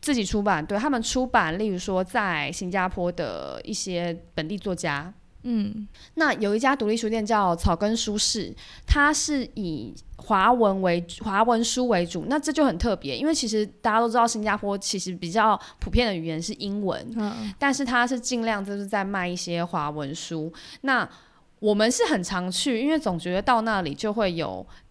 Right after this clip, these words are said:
Speaker 1: 回-，比较有回家的感觉，就是你可以看到很多繁体中文的书啊，你就会觉得说，即便它卖得比较贵，可是你也愿意去支持。
Speaker 2: 嗯，嗯。
Speaker 1: 然后那，那家书店老板有点特别，他是一个在台湾长大的马来西亚华人。
Speaker 2: 啊，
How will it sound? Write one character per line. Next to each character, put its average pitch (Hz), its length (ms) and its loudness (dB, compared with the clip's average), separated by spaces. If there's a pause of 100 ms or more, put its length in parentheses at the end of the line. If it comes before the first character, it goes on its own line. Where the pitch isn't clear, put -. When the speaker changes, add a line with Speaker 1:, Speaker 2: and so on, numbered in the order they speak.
(360)
Speaker 1:
回-， - 260 -6
比 202 80 -2
较 247 160 6
有 196 100 4
回 170 260 0
家 190 300 2
的 180 120 0
感 131 280 -6
觉， - 160 -10
就 190 80 -4
是 226 80 -4
你 151 140 -6 (100)
可 220 80 -2
以 185 60 -2
看 185 200 -4
到 180 120 0
很 170 120 -6
多 165 140 -4
繁 170 240 -4
体 185 140 -6
中 185 240 -4
文 147 120 -4
的 139 120 -6
书 165 420 -8
啊， 151 420 -4 (420)
你 160 80 -10
就 190 60 -4
会 226 100 0
觉 196 120 -2
得 170 100 0
说， 175 180 -2
即 214 220 -2
便 302 160 6
它 269 120 2
卖 269 140 4
得 196 100 2
比 - 60 -6
较 175 140 2
贵， 175 280 -2
可 190 120 -2
是 202 80 -2
你 220 140 -4
也 156 160 -4
愿 170 340 -2
意 165 120 -6
去 131 540 -8
支 180 200 -6
持。 - 280 -4
Speaker 2:
嗯， 214 600 -4
嗯。 196 160 -8 (260)
Speaker 1:
然 202 120 -2
后 311 180 2
那， 302 220 -2 (720)
那 359 120 -2
家 349 120 4
书 330 160 0
店 302 120 4
老 202 100 4
板 185 120 2
有 170 100 0
点 170 140 -4
特 175 260 -6
别， - 240 -10
他 240 160 -2
是 269 160 -2
一 247 40 -2
个 202 80 -2
在 233 120 2
台 185 300 -2
湾 220 200 0
长 156 280 -4
大 180 220 -2
的 151 160 -4
马 147 180 -6
来 156 160 -4
西 208 180 -6
亚 170 180 -2
华 143 380 -6
人。 165 320 -6
Speaker 2:
啊， 262 80 -6